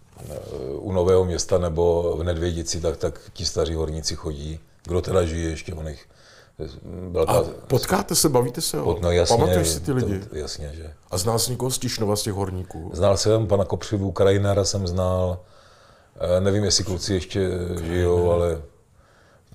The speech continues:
Speaker 2: To
Speaker 1: Zdeněk,
Speaker 2: ne-
Speaker 1: Zdeněk Kopřiva, to byl vý-, výborný chlapík, no.
Speaker 2: Jo?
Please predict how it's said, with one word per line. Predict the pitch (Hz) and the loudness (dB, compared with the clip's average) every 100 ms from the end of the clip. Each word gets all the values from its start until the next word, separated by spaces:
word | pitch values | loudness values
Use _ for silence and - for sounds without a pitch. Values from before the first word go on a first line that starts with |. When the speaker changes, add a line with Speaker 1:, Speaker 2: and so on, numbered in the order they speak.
| _ - - - _ _ _ _ _ _ | _ -20 -20 -20 _ _ _ _ _ _
Speaker 2:
To | 90 | -4
Speaker 1:
Zdeněk, | 101 104 | 0 2
Speaker 2:
ne- | 101 | 2
Speaker 1:
Zdeněk | 92 110 101 | 2 2 2
Kopřiva, | 92 95 90 | 2 4 2
to | 82 | 2
byl | 85 82 | -4 -6
vý-, | 80 - | -8 -8
výborný | 80 80 85 85 | -6 -2 -2 -2
chlapík, | - 76 - 95 82 | -6 -12 -12 -12 -12
no. | 78 80 - 80 | -12 -16 -14 -12
Speaker 2:
Jo? | 92 | -10